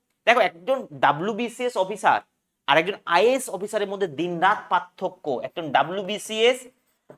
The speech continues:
আর একটা আইএএস অফিসারের সাথে তুমি যদি মিশ-, মেশো, তাহলে তুমি বুঝতে পারবে এদের মধ্যে দিন আর রাতের পার্থক্য, এদের বিহেভিয়ারে, এদের ডিসিশন নেওয়াতে, এদের কথাবার্তা, প্রতিটা মুহূর্তে তুমি এদের মধ্যে পার্থক্য খুঁজে পাবে।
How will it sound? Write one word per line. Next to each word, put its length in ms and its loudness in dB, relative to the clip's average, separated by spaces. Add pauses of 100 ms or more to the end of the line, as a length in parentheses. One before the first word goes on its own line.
(100)
আর 100 6
একটা 240 6
আইএএস 540 2
অফিসারের 320 0
সাথে 140 -2
তুমি 140 -8
যদি 160 -6
মিশ-, 460 -6
মেশো, 500 -2
তাহলে 200 0
তুমি 200 -10
বুঝতে 260 -6
পারবে 320 4
এদের 240 -2
মধ্যে 480 -2 (300)
দিন 460 4 (120)
আর 280 2
রাতের 340 2
পার্থক্য, 580 -14 (300)
এদের 300 2
বিহেভিয়ারে, 680 8 (460)
এদের 580 2
ডিসিশন 400 -2
নেওয়াতে, 540 6 (520)
এদের 260 2
কথাবার্তা, 840 4 (600)
প্রতিটা 420 8
মুহূর্তে 420 4
তুমি 260 4
এদের 160 4
মধ্যে 200 -4
পার্থক্য 420 -2
খুঁজে 220 -12
পাবে। 220 -12